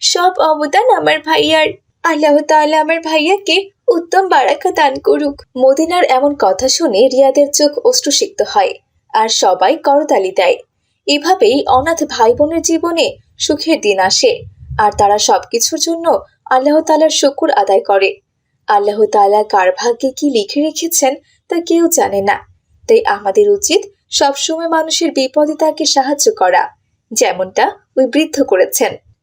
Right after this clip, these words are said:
আমরা নিজেরা কাউকে সাহায্য করলে আল্লাহর পক্ষ থেকে আমাদের জন্য সাহায্য আসবে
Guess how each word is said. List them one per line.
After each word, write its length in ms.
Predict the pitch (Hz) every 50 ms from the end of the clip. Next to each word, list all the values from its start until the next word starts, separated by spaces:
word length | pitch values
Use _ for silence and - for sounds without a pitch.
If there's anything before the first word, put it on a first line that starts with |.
| _ _
আমরা 280 | - 269 285 311 339 339
নিজেরা 400 | 311 302 269 240 285 311 320 320
কাউকে 320 | 320 339 330 330 330 330
সাহায্য 460 | 320 - 254 208 214 208 - - 302
করলে 460 | 302 - 320 330 302 220 180 214 277 -
আল্লাহর 400 | - 220 214 214 214 214 247 240 - -
পক্ষ 280 | 196 185 - - - - -
থেকে 380 | - 214 - - 254 - - -
আমাদের 440 | 247 226 214 214 233 262 330 330 330
জন্য 320 | - 339 330 330 339 330
সাহায্য 460 | - - 330 302 320 311 - - 214
আসবে 460 | 190 185 - - - 208 190 - -